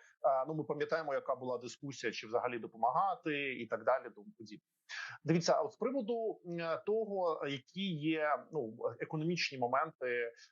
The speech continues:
а, чи можуть допо-, додатково, да, санкційні моменти вплинути на,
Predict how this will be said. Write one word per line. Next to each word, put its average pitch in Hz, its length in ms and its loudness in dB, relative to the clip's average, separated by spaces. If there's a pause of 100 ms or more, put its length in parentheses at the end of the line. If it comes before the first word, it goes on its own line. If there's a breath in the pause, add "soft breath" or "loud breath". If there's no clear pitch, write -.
а, 117 360 4 (300)
чи - 160 0
можуть 147 400 0 (140)
допо-, 135 220 -2
додатково, 139 540 -2
да, 151 140 4
санкційні - 800 -6
моменти 135 360 0
вплинути 127 540 -4
на, 117 320 0